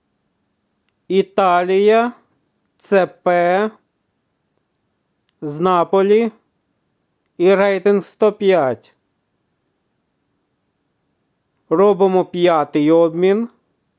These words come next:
З п'ятого обміну що тут випаде? І тут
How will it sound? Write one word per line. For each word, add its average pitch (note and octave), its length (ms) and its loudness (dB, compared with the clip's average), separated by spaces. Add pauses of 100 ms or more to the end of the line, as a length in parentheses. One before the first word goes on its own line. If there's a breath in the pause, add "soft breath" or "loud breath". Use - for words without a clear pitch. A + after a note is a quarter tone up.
(2500)
З - 140 -20
п'ятого D#3+ 640 0
обміну D#3 480 -4
що E3 280 -4
тут D#3+ 220 -8
випаде? E3 760 -2 (4000)
І D#3+ 140 -2
тут F3+ 540 -2